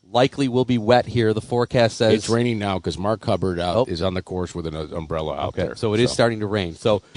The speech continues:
Speaker 1: uh, let's talk about playing in this thick rough and the fact that it's gonna be a little wet here, too. So, but just in, in general here, I know most of our listeners maybe are not gonna play in any rough, John,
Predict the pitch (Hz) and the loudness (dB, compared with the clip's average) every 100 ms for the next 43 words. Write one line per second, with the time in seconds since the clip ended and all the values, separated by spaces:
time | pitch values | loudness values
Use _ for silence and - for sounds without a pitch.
0 | - - - 101 104 - 117 - 143 135 | -12 -14 0 4 4 2 -2 2 4 2
1 | - 131 120 113 101 - 165 - 127 131 | 2 0 0 -2 -4 -2 -2 2 4 4
2 | 151 - _ _ _ _ - 120 165 147 | 4 -4 _ _ _ _ -6 -2 -2 0
3 | 123 107 101 - 110 95 95 98 82 104 | -2 0 -2 -2 -6 -2 -2 -2 -2 -2
4 | 90 - 80 - 107 80 - 78 78 _ | -2 -6 -14 -8 -6 -6 -8 -10 -12 _
5 | _ - 131 165 - 139 - 127 120 131 | _ -4 -2 -2 -2 -2 -2 -4 0 0
6 | 143 135 143 131 143 131 - _ _ - | 2 4 4 4 4 2 -2 _ _ -6
7 | 120 139 151 - _ _ - 127 123 131 | 2 4 4 -2 _ _ -2 2 4 4
8 | 135 123 117 113 113 117 113 110 110 123 | 0 0 -2 -2 -2 0 0 0 0 -2
9 | 104 123 107 104 101 101 107 - 113 98 | -2 -2 -2 -2 -4 0 0 0 0 2
10 | 92 | 0